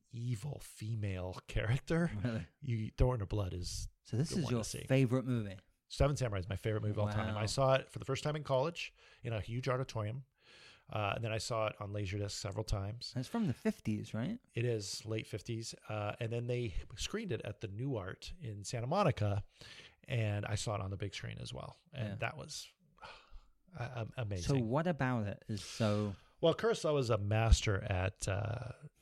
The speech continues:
Speaker 1: directing actors.
Speaker 2: Mm-hmm.
Speaker 1: Uh, so when you do watch it, watch his positioning of his actors, where, where he puts them in the frame, uh, because that's his strength. Um, the scenes go on. So he, he does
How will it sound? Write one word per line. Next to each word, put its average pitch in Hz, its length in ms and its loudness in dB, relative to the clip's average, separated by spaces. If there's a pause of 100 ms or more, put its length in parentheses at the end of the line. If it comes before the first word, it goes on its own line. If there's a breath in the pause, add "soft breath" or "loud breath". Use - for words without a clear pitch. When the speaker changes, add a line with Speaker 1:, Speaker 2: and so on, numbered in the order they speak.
(280)
Speaker 1:
directing 101 600 6
actors. 123 560 -2 (160)
Speaker 2:
Mm-hmm. 113 300 0
Speaker 1:
Uh, 107 260 4
so 117 260 6 (120)
when 143 200 8
you 160 140 6
do 143 200 6
watch 113 340 4
it, 104 180 0
watch 135 400 6
his 120 220 4
positioning 104 720 0
of 95 100 -4
his 98 180 -2
actors, - 600 -6 (100)
where, 113 260 0
where 113 220 0
he 107 80 0
puts - 280 12
them 101 160 -4
in 92 100 -6
the 92 80 -8
frame, 92 480 -6 (520 loud breath)
uh, 95 220 0
because 101 320 0
that's - 540 -2 (340)
his 117 160 -2
strength. - 680 -2 (440 loud breath)
Um, 95 460 -2 (760)
the 123 120 0
scenes 147 460 2
go 113 280 0
on. 104 420 -2
So 107 520 -2
he, - 280 -8
he 101 60 -2
does 117 200 6